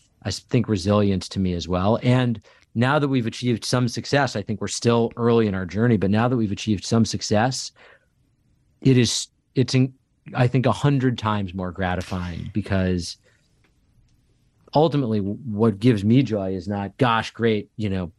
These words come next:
my salary went up a little bit," but it's really, what have we accomplished? What do we stand for? What does our brand mean to people in the world? And I think that's,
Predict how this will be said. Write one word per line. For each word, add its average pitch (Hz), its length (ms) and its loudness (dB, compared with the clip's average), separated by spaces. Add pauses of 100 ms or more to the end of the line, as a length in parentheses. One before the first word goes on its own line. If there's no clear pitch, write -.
my 95 120 -4
salary 110 460 2
went 95 160 -4
up 90 160 -10
a 98 40 -8
little 90 200 -8
bit," 92 280 -8
but 113 180 0 (720)
it's 127 180 2
really, 127 440 4 (800)
what 120 220 4
have 143 80 4
we 139 120 6
accomplished? - 720 -4
What 104 140 2
do 117 40 4
we 110 80 4
stand 104 440 2
for? - 380 -14
What 110 120 2
does 104 100 2
our 104 80 2
brand 107 560 2
mean 127 460 2
to 107 80 -12
people 98 320 -8
in 95 60 -4
the 92 80 -2
world? 104 440 -2 (960)
And 110 80 2
I 107 140 4
think 107 240 0
that's, - 680 -2